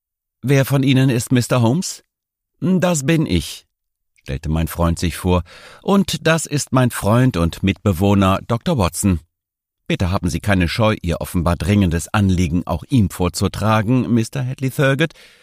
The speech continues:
Ohne die Mitarbeit von Doktor Watson komme ich nicht aus. Nehmen Sie doch bitte Platz." Mister Hadley Thurgot öffnete seinen Mantel, nahm den Hut ab und ließ sich vorsichtig in unserem Besuchersessel nieder.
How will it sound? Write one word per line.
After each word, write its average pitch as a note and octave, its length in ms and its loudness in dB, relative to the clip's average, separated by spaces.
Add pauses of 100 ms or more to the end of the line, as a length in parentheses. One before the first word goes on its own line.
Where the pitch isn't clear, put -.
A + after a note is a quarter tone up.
(180)
Ohne F#3 260 2
die F3 80 2
Mitarbeit E3+ 460 2
von E3+ 180 0
Doktor D#3+ 340 0
Watson D3+ 360 -2
komme D3+ 180 -2
ich D#3 100 -6
nicht E3 200 -4
aus. D#3+ 400 0 (760)
Nehmen G3 200 2
Sie F3 100 0
doch E3 140 -2
bitte D#3 200 -4
Platz." - 460 -8 (1400)
Mister A2+ 280 -4
Hadley G#2 280 0
Thurgot G2 480 -2
öffnete F2+ 420 -4
seinen E2 340 0
Mantel, D#2 540 0
nahm D2+ 300 0
den C#2+ 200 -2
Hut E2+ 220 -2
ab D2 180 -6
und C#2 160 -4
ließ C#2+ 200 -6
sich - 160 -6
vorsichtig C#2 580 -6
in D2+ 140 -4
unserem D#2 400 -4
Besuchersessel C#2+ 760 -4
nieder. D2 360 0